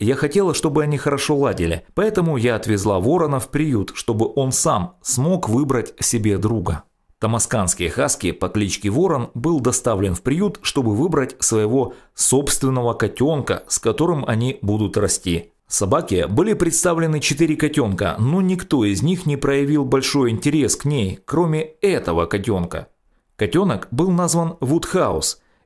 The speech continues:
и они с Вороном обрели особую связь, как только увидели друг друга. В этот день котенок получил не только дом, но и лучшего друга. Прошел год с тех пор, как они встретились,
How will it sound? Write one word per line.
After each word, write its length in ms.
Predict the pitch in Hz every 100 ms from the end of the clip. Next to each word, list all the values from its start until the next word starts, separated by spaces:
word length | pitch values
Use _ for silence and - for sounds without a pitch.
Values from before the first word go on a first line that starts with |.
| -
и 100 | 110
они 280 | 98 110 101
с 100 | 104
Вороном 520 | 127 151 104 95 - -
обрели 520 | 117 127 131 131 -
особую 640 | 120 - - 147 110 98
связь, 460 | 87 120 180 156 - _
как 220 | 113 92
только 540 | - 160 165 110 85 -
увидели 500 | 165 147 170 143 127
друг 260 | 117 120 110
друга. 460 | 104 90 92 - _ _ _
В 120 | 98 104
этот 300 | 101 98 87
день 220 | 107 90
котенок 480 | 92 123 117 101 -
получил 420 | 107 101 113 101
не 140 | 101
только 360 | 90 185 220 120
дом, 340 | 98 87 87 -
но 220 | 135 196
и 60 | 175
лучшего 480 | 139 147 - 110 95
друга. 460 | 101 87 87 - _ _ _ _ -
Прошел 320 | 135 - 214
год 300 | 165 170 170
с 80 | -
тех 240 | 127 -
пор, 240 | - 202 -
как 180 | 131 131
они 160 | 139
встретились, 680 | 120 - 156 110 90 85 -